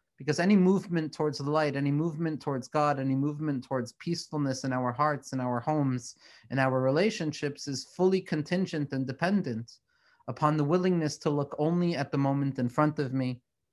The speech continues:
and not to be caught up in the depression and sadness of the past over lost opportunities and things that have passed away,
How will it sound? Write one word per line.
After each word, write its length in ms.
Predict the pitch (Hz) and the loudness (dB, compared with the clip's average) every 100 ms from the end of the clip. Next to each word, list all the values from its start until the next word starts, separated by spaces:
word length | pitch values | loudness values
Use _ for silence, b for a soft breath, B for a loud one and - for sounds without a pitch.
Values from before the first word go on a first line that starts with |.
| _ _ - | _ _ -2
and 60 | 139 | 0
not 160 | 160 | 0
to 80 | 165 | 0
be 100 | 165 | -4
caught 300 | - 165 156 | 2 4 6
up 180 | 151 151 | 4 2
in 120 | 143 | -2
the 60 | 131 | -2
depression 540 | 135 - 147 - 147 | -2 2 2 0 -2
and 140 | 139 | -2
sadness 500 | - 147 139 143 135 | -2 0 0 -2 -4
of 100 | 135 | -6
the 80 | 123 | -6
past 460 | - 139 135 127 143 | -4 0 0 -2 -6
over 180 | 123 123 | -4 -2
lost 380 | 127 135 131 | 0 0 0
opportunities 880 | 139 139 135 - 143 127 131 127 123 | -2 -2 -6 -4 -2 -2 -2 -4 -4
and 180 | 123 120 | -6 -2
things 240 | 139 143 | -2 -2
that 120 | 147 131 | -2 -4
have 140 | 127 | -2
passed 320 | 135 131 - | -2 -2 -4
away, 380 | 131 120 120 | -4 -4 -4